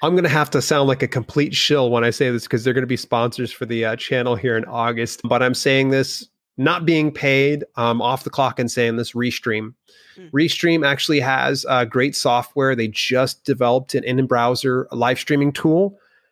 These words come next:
Speaker 1: and I get behind them one hundred percent. Now, if I were to recommend anything else beyond that, StreamYard's another one. Now, if you are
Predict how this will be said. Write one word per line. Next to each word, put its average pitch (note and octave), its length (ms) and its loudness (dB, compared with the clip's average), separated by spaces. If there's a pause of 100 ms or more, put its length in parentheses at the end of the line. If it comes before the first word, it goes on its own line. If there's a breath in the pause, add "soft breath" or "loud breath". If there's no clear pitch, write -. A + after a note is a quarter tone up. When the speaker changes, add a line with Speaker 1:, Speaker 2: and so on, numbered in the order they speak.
(240 soft breath)
Speaker 1:
and B2 800 0
I C#3+ 140 0
get F3+ 160 -2
behind D#3+ 280 -2
them D#3 120 0
one C3+ 140 0
hundred D3 180 0
percent. C3+ 320 -2
Now, D#3+ 260 0
if D#3 160 -2
I E3 100 2
were E3+ 120 0
to E3+ 160 -8
recommend D#3+ 400 2
anything D3 340 0
else C3 160 -2
beyond B2 300 -2
that, B2 140 0
StreamYard's C#3+ 580 0
another B2+ 320 0
one. D3 320 0 (400)
Now, C#3 560 2
if C#3 280 -2
you D#3+ 320 2
are C#3 600 2